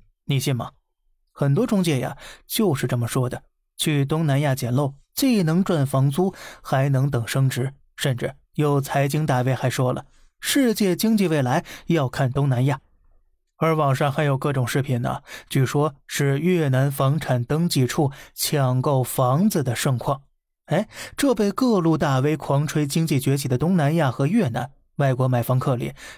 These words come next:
咱中国人占了快一半了，连李嘉诚都往里面投了一千八百亿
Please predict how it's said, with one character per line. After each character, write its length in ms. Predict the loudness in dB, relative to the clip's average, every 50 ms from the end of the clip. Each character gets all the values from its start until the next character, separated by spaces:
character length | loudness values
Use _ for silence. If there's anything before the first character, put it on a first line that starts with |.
| -16 _
咱 260 | -2 0 2 2 0 0
中 260 | 0 0 2 2 2
国 160 | 0 0 -2
人 200 | -2 -4 -8 -12 _ _ _ _ _
占 220 | -4 -2 0 0
了 100 | 0 -2
快 180 | -2 -2 -2 -2
一 140 | 0 0 0
半 240 | 0 0 0 -2 -4
了， 100 | -8 -12 _ _ _ _ _ _ _ _
连 220 | 0 2 2 2
李 160 | 2 2 2
嘉 180 | 2 2 0 0
诚 220 | 0 -2 -2 0
都 100 | 0 0
往 180 | 2 2 2 0
里 120 | 0 0
面 200 | -2 -4 -6 -8 -10 -18 -20 -18 -18
投 220 | -6 -2 0 2 2
了 100 | 2 2
一 180 | 2 2 0
千 220 | 0 0 -2 -2 0
八 220 | 0 0 0 2
百 160 | 0 0 -2
亿 200 | -2 -4 -6 -6